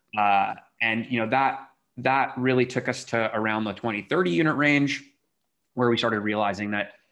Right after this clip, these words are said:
you know, running, uh, we really needed some more software, uh, like, in a more serious way. And so we started experimenting with different types of software. Uh,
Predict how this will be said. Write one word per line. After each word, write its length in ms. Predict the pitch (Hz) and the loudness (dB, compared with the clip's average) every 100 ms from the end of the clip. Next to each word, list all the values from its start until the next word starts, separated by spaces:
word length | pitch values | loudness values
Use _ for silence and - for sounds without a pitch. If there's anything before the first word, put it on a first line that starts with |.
| _ _ - | _ _ -14
you 80 | |
know, 100 | 92 92 | -12 -12
running, 540 | 123 117 113 113 110 110 | -4 0 2 2 0 0
uh, 320 | 104 101 101 | 0 0 -2
we 120 | 127 | -2
really 200 | 110 107 | 0 0
needed 220 | 104 104 98 | 0 -2 -4
some 140 | 107 | -6
more 200 | 101 98 | -4 -4
software, 680 | - 101 110 120 117 120 - _ _ | -4 -6 -4 -2 0 0 -6 _ _
uh, 220 | 107 95 - | -4 -4 -4
like, 140 | 107 | -6
in 80 | 104 | -4
a 20 | |
more 200 | 104 104 | -4 -6
serious 440 | - 107 107 104 - | -4 -4 -2 -4 -4
way. 280 | 107 110 | -4 -2
And 100 | 107 | -2
so 60 | 95 | -6
we 60 | 95 | -12
started 220 | 98 95 | -14 -14
experimenting 480 | 92 98 98 98 98 | -16 -12 -10 -10 -14
with 80 | |
different 220 | - - - | -18 -20 -20
types 140 | - | -10
of 60 | 147 | 0
software. 680 | 214 190 180 165 160 160 - - _ _ - | 2 2 4 6 4 2 -8 -20 _ _ 0
Uh, 320 | 120 117 117 | 4 6 4